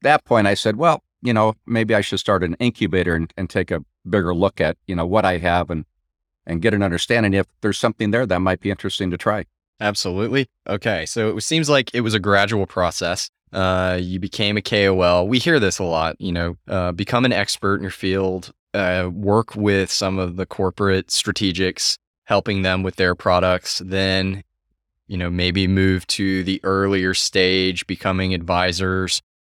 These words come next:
Speaker 2: chief medical officer of those, and then, and then jumping out o-, on your own. So what was it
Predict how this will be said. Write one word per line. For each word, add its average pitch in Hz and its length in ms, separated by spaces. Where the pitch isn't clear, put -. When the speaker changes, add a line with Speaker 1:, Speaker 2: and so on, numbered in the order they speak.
Speaker 2:
chief 101 200
medical 90 320
officer 90 400
of 82 100
those, 90 340
and 87 140
then, 90 320
and 90 200
then 90 120
jumping 90 340
out 85 200
o-, 85 140
on 87 220
your 85 180
own. 87 240
So - 140
what 175 180
was 214 160
it - 140